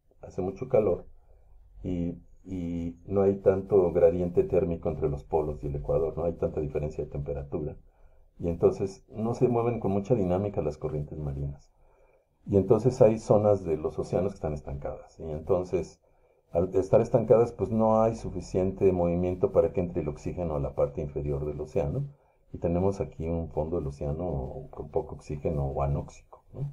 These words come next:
Entonces, el plancton que sí está bien vivito acá arriba porque recibe la luz del sol,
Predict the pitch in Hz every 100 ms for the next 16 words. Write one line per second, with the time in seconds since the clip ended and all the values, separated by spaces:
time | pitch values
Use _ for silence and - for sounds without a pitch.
0 | - - - - _ - 107 - 123 131
1 | 143 139 127 - 120 131 120 120 113 101
2 | 104 - 104 98 95 104 76 73 71 71
3 | 92 90 78 78 78 85 - 87 82